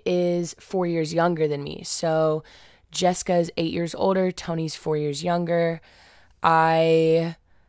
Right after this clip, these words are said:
was a little bit closer to my little sister growing up just because that age gap was a little smaller. But now she has two kids of her own. She is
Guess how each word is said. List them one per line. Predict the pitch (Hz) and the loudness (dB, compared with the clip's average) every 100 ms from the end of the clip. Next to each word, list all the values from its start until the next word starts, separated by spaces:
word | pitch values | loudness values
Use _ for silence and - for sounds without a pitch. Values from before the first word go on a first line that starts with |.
| _ _ | _ _
was | 180 180 | 0 2
a | |
little | 185 202 | 2 4
bit | 240 | 2
closer | - 170 170 185 175 | 2 -2 0 -2 -4
to | 170 - 165 160 160 - _ | -4 -6 -2 -2 -2 -6 _
my | 165 156 | -4 -2
little | 156 165 | 0 -2
sister | 180 202 190 - 190 | -2 -4 -4 -2 -4
growing | 175 180 175 180 | 0 0 2 0
up | 180 180 | -2 -4
just | 170 - | -8 -6
because | 160 - 156 | -8 -4 -6
that | 147 147 - | -2 -4 -4
age | 151 147 | -6 -6
gap | - 151 - | -4 -6 -4
was | 151 | -6
a | 151 | -4
little | 147 | -6
smaller. | 143 - 147 151 165 170 - - - | -6 -6 -4 -2 -2 -4 -12 -20 -12
But | - 160 | -6 -4
now | 170 165 160 | -2 0 0
she | 160 - 175 165 160 | -2 -6 -4 -4 -4
has | 156 160 156 | -4 -6 -6
two | - 220 | -4 -2
kids | 202 185 | -2 -2
of | 175 | -2
her | 165 - | -4 -4
own. | 151 151 151 160 - | -4 -4 -4 -10 -10
She | - 175 | -8 -6
is | 165 | -8